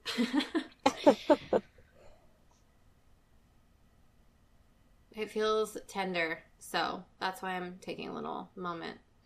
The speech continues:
I'm wondering how you relate to the idea of drinking now. Um, if there are still moments when you consider taking a drink, even if just for a second,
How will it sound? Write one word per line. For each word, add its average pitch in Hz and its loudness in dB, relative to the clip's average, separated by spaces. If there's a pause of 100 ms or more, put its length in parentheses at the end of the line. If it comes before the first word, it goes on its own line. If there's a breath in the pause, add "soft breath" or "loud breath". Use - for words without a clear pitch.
(1800 loud breath)
I'm 240 -2
wondering 277 0
how 233 -4
you 233 0
relate 208 0
to - -20
the 202 -2
idea 185 -6
of 175 -8
drinking 175 -8
now. 170 -4 (380)
Um, 190 -6 (1160)
if 208 -6
there 208 -4
are 196 -2
still 190 -6
moments 185 -8
when 196 -8
you 190 -10 (1040)
consider 185 -6
taking 185 -6
a 175 -4
drink, 170 -8
even 180 -6
if 170 -10
just - -12
for 170 -6
a 165 -6
second, 165 -8